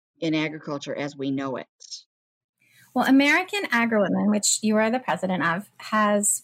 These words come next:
Speaker 2: forty thousand or so members, which is enormous for a professional organization.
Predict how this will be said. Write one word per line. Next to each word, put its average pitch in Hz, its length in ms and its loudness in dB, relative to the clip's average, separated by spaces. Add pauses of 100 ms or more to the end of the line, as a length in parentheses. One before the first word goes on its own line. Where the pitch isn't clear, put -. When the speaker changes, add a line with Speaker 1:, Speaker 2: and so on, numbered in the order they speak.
(100)
Speaker 2:
forty 247 520 2
thousand 202 320 2
or 208 40 2
so 214 160 0
members, 185 540 0
which 202 320 -2 (1000)
is 262 260 4
enormous 233 920 6
for 202 240 2
a 190 160 2
professional 196 500 0
organization. 190 960 0